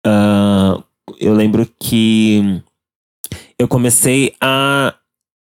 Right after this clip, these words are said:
colocar no meu exterior isso, assim, sabe? Então, tipo, foi na época que tinha o Serginho do Big Brother, né?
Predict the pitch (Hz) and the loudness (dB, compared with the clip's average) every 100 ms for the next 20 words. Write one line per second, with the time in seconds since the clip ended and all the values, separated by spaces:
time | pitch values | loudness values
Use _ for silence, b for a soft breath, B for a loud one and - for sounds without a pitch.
0 | _ 143 139 151 143 139 139 139 160 156 | _ -4 -2 -2 0 0 0 0 -2 0
1 | 151 135 113 - 113 98 - 101 101 95 | 0 0 0 -2 -2 0 0 -2 -2 -2
2 | 123 107 104 110 110 107 - 113 107 101 | -2 -2 -2 -2 -2 -2 -2 0 2 0
3 | 92 - B B B - 107 117 120 - | -2 -4 B B B -4 -2 -2 -2 -4
4 | 123 - - 120 113 123 117 110 107 104 | -6 -6 -2 0 0 0 0 0 0 0
5 | 101 - 101 - 104 98 104 101 87 - | -2 -4 -8 -2 -2 0 -2 -2 -2 -2
6 | 95 98 98 | 0 0 0